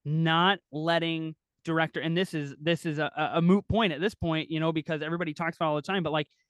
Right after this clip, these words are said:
it's the, the machine, right? You, you put, you put someone like Ryan Coogler in the machine,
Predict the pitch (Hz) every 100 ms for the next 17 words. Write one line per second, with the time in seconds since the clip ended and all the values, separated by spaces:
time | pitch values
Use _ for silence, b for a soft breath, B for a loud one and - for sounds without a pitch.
0 | _ 180 - 196 - - 202 190 262 381
1 | - _ 143 175 175 190 175 185 208 220
2 | - _ _ _ _ 170 190 220 214 -
3 | 233 226 233 247 - _ 151 170 190 180
4 | 170 180 - 190 190 226 170 175 190 175
5 | 202 208 254